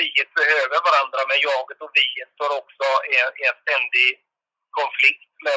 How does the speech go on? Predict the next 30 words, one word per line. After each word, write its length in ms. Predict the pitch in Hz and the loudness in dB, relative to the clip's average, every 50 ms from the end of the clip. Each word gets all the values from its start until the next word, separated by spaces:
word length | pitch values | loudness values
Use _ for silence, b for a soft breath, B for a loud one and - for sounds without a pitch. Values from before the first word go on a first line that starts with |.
| - | 0
vartannat. 480 | 123 120 - - 131 135 127 127 127 - _ | 0 0 0 0 0 0 2 0 -2 -2 _
Så 60 | - 147 - - | -10 -10 -6 -4
på 60 | 151 147 | -2 0
det 120 | 147 147 156 - 151 | 0 0 0 0 0
sättet 360 | - - - - 139 131 - _ - | 0 -2 -2 -4 -8 -8 -8 _ -8
så, 100 | 139 139 135 135 123 _ _ _ _ _ _ _ _ _ _ _ | -6 -4 -4 -4 -6 _ _ _ _ _ _ _ _ _ _ _
så 100 | - 143 143 143 139 139 139 | -4 0 2 4 4 4 4
är, 80 | 139 - - - - 147 139 | 2 0 -4 -8 -10 -10 -8
är, 140 | 139 135 139 - - 147 | -8 -8 -8 -6 -4 0
är 60 | 151 143 143 147 | 0 2 2 2
gemenskaper 920 | 147 139 147 147 131 127 - _ - 135 131 127 127 - _ _ - - 131 135 131 | 0 2 2 2 0 0 -2 _ -4 -2 0 0 -2 -4 _ _ -10 -8 -6 -6 -6
och, 120 | 139 - - _ _ _ _ _ _ - | -6 -8 -8 _ _ _ _ _ _ -20
och 100 | 143 - - 156 | -16 -8 -2 0
vägledning 580 | 147 139 131 135 127 127 127 - - - - - - - - - - | 0 2 2 2 0 0 0 0 2 0 0 0 0 -6 0 0 0
ingenting 420 | - - - - - 135 135 131 - _ _ - | 2 2 0 0 2 2 2 2 0 _ _ -6
som 160 | 135 131 131 127 127 127 127 127 | -4 -4 -4 0 0 2 2 2
är 120 | 127 123 123 123 - _ _ _ _ _ _ _ - 151 151 | 2 0 -2 -6 -10 _ _ _ _ _ _ _ 2 4 4
annorlunda 580 | 143 135 131 127 123 123 127 131 135 - 147 147 147 143 | 4 2 0 -2 -4 -4 -6 -6 -4 -2 0 2 4 4
i 20 | 135 127 | 4 2
extremistmiljöer. 1080 | - - - - 143 143 135 - - _ - 131 123 123 - - - 127 131 135 151 156 156 147 | 0 -2 -8 -8 -4 -4 -4 -4 -6 _ -4 -2 -2 0 2 2 2 2 2 0 0 0 0 0
Men 80 | 147 143 | 0 0
det 100 | 143 143 | 0 -2
är 80 | - - | 0 2
klart 180 | 151 135 - - 139 | 0 0 2 0 0
att 100 | 135 - _ _ _ _ _ _ _ _ - | -2 -2 _ _ _ _ _ _ _ _ -4
de 80 | - - - - | -4 -4 -2 0
förstås 520 | 160 - - - - 147 160 180 190 - - - 156 | 2 2 2 2 0 -6 -4 -4 -4 -6 -4 -6 -6
och 80 | - - 165 | -2 2 4
talas 360 | 160 151 131 120 143 165 180 - 175 143 | 4 4 4 4 4 2 2 2 0 0
om 80 | 131 | 0